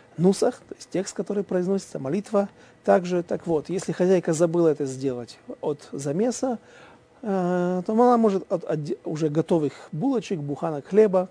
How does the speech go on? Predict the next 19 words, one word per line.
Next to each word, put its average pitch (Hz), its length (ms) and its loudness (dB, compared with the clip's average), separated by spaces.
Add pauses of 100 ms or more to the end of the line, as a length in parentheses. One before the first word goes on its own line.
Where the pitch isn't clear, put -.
(100)
из - 120 -18
того, 147 260 -6
что - 180 -12
она 131 180 -10
испекла, 190 520 -2 (680)
отделить 135 680 -6 (400)
с - 120 -16
тем 143 200 -4
же, 131 320 -10
с - 80 -16
тем 139 200 -6
же 135 60 -10
благословением 135 680 -4
и - 200 -8
с - 140 -12 (120)
той - 240 -2
же, 143 1200 -4 (360)
тот 190 180 -6
же 180 200 -10